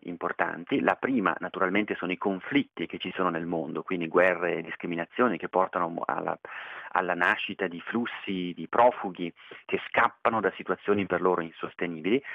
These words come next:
ma ricordiamoci sempre che c'è un'altra causa che riguarda, si pensa, quasi il settanta settantacinque per cento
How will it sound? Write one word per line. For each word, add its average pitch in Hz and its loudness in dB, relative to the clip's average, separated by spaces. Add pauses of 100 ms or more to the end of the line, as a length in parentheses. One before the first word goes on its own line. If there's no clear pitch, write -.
(200)
ma 131 6
ricordiamoci 127 2
sempre 123 4
che 95 2
c'è - 0
un'altra 101 4
causa 87 0
che - -8
riguarda, 95 2 (300)
si 107 -4
pensa, 110 2
quasi 104 2
il 101 -6
settanta 104 0
settantacinque 104 -2
per 90 2
cento 92 0